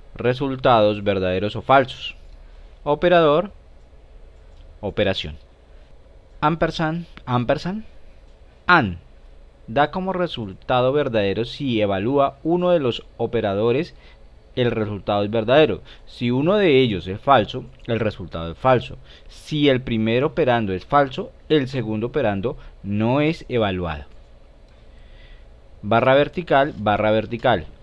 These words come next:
Or. El resultado es falso si al evaluar cada uno de los operandos el resultado es falso. Si uno de ellos es verdadero,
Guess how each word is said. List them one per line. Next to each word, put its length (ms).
Or. 260
El 120
resultado 600
es 160
falso 400
si 560
al 140
evaluar 600
cada 340
uno 380
de 300
los 180
operandos 760
el 120
resultado 500
es 60
falso. 420
Si 300
uno 420
de 380
ellos 480
es 100
verdadero, 600